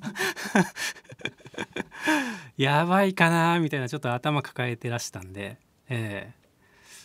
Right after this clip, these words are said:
そうなんですね。あの、そっか、そんな際どいことを聞いてたんですね。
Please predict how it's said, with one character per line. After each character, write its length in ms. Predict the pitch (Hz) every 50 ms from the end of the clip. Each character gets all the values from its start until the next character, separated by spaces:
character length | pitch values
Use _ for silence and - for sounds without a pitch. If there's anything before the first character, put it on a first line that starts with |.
| _ _ _ -
そ 160 | - - 254
う 80 | 254
な 80 | 202 135
ん 100 | - -
で 100 | - -
す 160 | 117 - -
ね。 360 | 113 139 175 190 170 - - - _ _ -
あ 100 | 151 135
の、 480 | 135 135 131 127 127 127 127 123 - - _ - _ _ _ _ _ _ _ _ _ _ _ _ _
そ 200 | - - - 135
っ 20 | - _ -
か、 140 | - - -
そ 160 | - 165 165
ん 120 | 170 180
な 260 | 175 175 170 165 156 - _ _ - - _ _
際 220 | - - 151 156 151
ど 120 | 165 160
い 60 | 135
こ 140 | 123 - 113
と 80 | - 110
を 80 | 104
聞 160 | - - 139 127
い 20 |
て 140 | - 139 131
た 100 | 127 110
ん 60 | 92
で 60 | - -
す 160 | - - 113
ね。 340 | 123 123 123 110 87 131